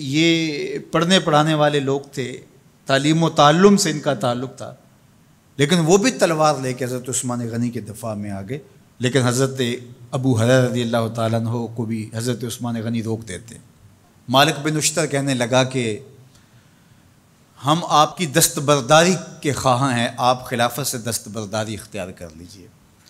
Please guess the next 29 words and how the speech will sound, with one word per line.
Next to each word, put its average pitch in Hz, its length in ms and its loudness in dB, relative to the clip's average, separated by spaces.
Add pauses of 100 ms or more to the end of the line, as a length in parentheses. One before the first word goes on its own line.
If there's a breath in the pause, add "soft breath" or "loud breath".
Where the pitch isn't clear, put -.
(200 soft breath)
तो 110 80 -10
हुजूर 127 240 -2
अलैहिस्सलातु 113 540 -2
वस्सलाम 113 460 -4
के 104 200 -8
इस - 300 -8
जानिसार 110 640 -4
सहाबी 113 480 -6
ने, 85 140 -14 (340)
हज़रत 117 280 -10
उस्मान 107 400 -6
गनी 107 200 -4
ने 104 100 -2
फरमाया, 110 360 -4 (220 loud breath)
"ये 151 180 2
नहीं 123 200 -2
हो 90 80 -8
सकता।" - 280 -10 (280)
दस्तबरदार 180 720 6
क्यों 175 220 -2
नहीं 175 120 0
हुए? 147 180 2
लगता 147 340 2
था 185 120 0
ये 185 240 4
सबसे 226 340 4
ज़्यादा 170 280 6
आसान 113 380 0
था। 92 140 -12